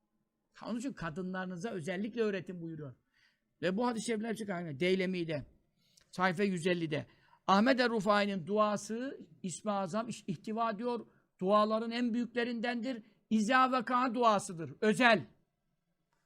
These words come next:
Bak sayfa yüz elli bir, yüz elli iki. Onun için bu Yasin cüzünü okuyun, okutun, hediye edin. Bir kilo çikolata gö-, çikolata götürüyorsun.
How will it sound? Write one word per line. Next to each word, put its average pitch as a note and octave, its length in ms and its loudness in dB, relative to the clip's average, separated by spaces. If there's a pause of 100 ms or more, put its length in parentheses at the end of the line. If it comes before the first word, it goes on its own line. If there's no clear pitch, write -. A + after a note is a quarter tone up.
(120)
Bak F#3 140 -2
sayfa A#3+ 320 2
yüz G3+ 260 2
elli F3 300 2
bir, C4 240 6
yüz G3+ 200 -2
elli G3+ 240 2
iki. - 220 -6
Onun B3+ 200 4
için B3 480 4 (1000)
bu G#3+ 140 -4
Yasin C4 440 6
cüzünü G3+ 400 -6
okuyun, A#3+ 560 4 (420)
okutun, A#3 600 8
hediye C#4+ 500 4
edin. F#3+ 500 -6 (800)
Bir C4+ 140 -2
kilo A3+ 220 0
çikolata G#3+ 460 -4
gö-, - 140 -8
çikolata G3 460 -4
götürüyorsun. F#3+ 800 -6